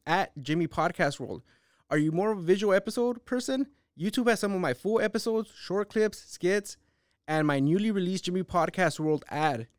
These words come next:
For Twitter and Snapchat, you can find me at Jimmy Pod World. Wanna listen to the podcast? The website has the links to all the major podcasting platforms,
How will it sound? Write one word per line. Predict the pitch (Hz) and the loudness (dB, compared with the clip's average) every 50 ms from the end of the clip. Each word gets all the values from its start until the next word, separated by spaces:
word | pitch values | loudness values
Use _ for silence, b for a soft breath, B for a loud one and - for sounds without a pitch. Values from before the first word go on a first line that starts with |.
| _ _ _ _ _ _ _ _ _ _ _ _ _ _ _ _ - | _ _ _ _ _ _ _ _ _ _ _ _ _ _ _ _ -4
For | 185 165 | -4 -4
Twitter | - - 185 220 240 | 0 2 4 4 4
and | 233 214 | 2 0
Snapchat, | - 202 202 220 226 - - 294 311 294 - - | 0 -2 -2 -2 -2 0 0 2 2 0 0 -2
you | - 170 185 | -6 -8 -6
can | - 180 165 | -4 -6 -2
find | - 190 208 226 | 0 0 0 2
me | 233 | 0
at | 220 175 | 0 0
Jimmy | 147 143 170 196 196 175 | 0 2 2 2 2 -2
Pod | - - - 196 175 196 180 | -6 -2 0 0 2 2 0
World. | 156 147 139 123 101 92 117 113 _ _ _ _ _ _ _ _ _ _ _ _ _ _ _ _ _ _ _ _ _ _ _ _ _ | 0 -2 -2 -2 -4 -6 -12 -16 _ _ _ _ _ _ _ _ _ _ _ _ _ _ _ _ _ _ _ _ _ _ _ _ _
Wanna | - 165 196 220 | -2 0 2 4
listen | 214 208 220 - 240 - | 4 4 2 2 0 0
to | - 208 | 0 2
the | 214 220 | 4 4
podcast? | - - 185 165 170 - - 240 233 247 240 | 4 4 2 2 2 0 2 2 2 2 2
The | 190 | 4
website | 165 165 190 190 - 220 | 4 4 4 4 2 0
has | 185 214 208 185 | 0 0 0 2
the | 190 170 | 2 2
links | 170 196 196 - | 2 0 0 -2
to | - - | -6 -4
all | - 147 170 196 | 2 2 4 4
the | 220 220 | 4 2
major | 214 208 208 208 202 208 | 0 0 -2 -2 -2 -4
podcasting | - - 190 160 165 - 180 165 - 175 - | -2 0 0 0 0 0 -2 -2 -4 -6 -4
platforms, | - 170 160 185 - - 165 127 120 117 | -2 -2 -2 -2 -2 -4 -4 -4 -4 -6